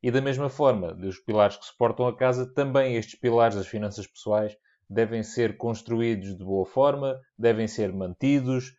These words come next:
devem ter uma determinada ordem, hum, e isso realmente vai sustentar todo o teu projeto.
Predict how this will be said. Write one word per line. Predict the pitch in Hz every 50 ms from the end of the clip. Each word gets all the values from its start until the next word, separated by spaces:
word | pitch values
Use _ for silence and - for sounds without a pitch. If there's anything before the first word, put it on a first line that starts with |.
| _ _ -
devem | 123 123 123 131 127
ter | 127 135 123
uma | 123 120 113
determinada | 110 - 113 104 110 110 107 110 107 107 107 101 101 104 101
ordem, | 98 95 95 120 131 139 135 131 127 135 131 131 131 - - _ _ _ -
hum, | - 117 113 113 113 113 113 113 110 110 -
e | 135 139 139 143
isso | 143 127 - - - - - _ _ -
realmente | 131 123 120 120 123 120 110 117
vai | 110 120 120 123
sustentar | 117 - - - - 113 104 98 117 113 117 113 107 -
todo | - 123 120 120
o | 104
teu | - 113 95
projeto. | - - 98 90 90 85 80 -